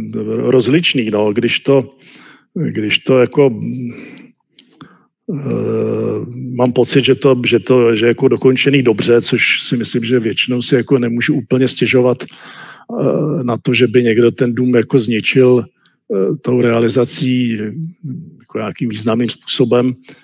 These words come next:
A musím říct, že vlastně ty domy, všechny, co jsme navrhli a co se, co se postavili, tak, eh, jsem za ně plně zodpovědnej. <laughs> To znamená, že,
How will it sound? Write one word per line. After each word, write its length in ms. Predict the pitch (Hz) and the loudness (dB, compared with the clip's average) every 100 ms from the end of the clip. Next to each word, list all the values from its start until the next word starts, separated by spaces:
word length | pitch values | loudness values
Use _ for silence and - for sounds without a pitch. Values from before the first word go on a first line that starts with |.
| _ _ _ - | _ _ _ -4
A 220 | 117 107 107 - _ _ _ _ _ _ - | 0 0 -2 -12 _ _ _ _ _ _ -18
musím 260 | - - 120 | -8 -2 -2
říct, 140 | 117 | -2
že 100 | 110 | 0
vlastně 300 | 123 117 - | 2 2 0
ty 140 | 120 135 | 0 2
domy, 400 | 120 120 131 127 - _ _ _ _ _ _ - | 2 4 2 0 -6 _ _ _ _ _ _ -6
všechny, 520 | - 110 - 127 - | 0 0 0 0 2
co 140 | - | 0
jsme 200 | - 135 | -2 0
navrhli 460 | 117 110 113 123 127 | 2 2 4 4 4
a 80 | 117 | 2
co 220 | - 117 | -2 -4
se, 240 | - 120 | 0 0
co 160 | - - | 0 -4
se 140 | - | -4
postavili, 560 | 117 110 - 117 123 123 | -2 -4 0 2 2 2
tak, 340 | 123 - - | 2 -4 0
eh, 320 | 123 117 113 - _ _ _ _ _ _ _ _ 160 113 | 4 4 2 -2 _ _ _ _ _ _ _ _ -4 -4
jsem 240 | 110 - 120 | -2 -2 0
za 120 | 113 | 2
ně 140 | 120 | 2
plně 240 | - 120 123 | 2 2 4
zodpovědnej. 680 | 117 - 139 139 135 139 139 | 2 2 2 2 2 0 2
<laughs> 80 | |
To 60 | 156 | 0
znamená, 520 | 120 147 135 127 123 | 2 0 2 2 2
že, 260 | 113 131 | 2 2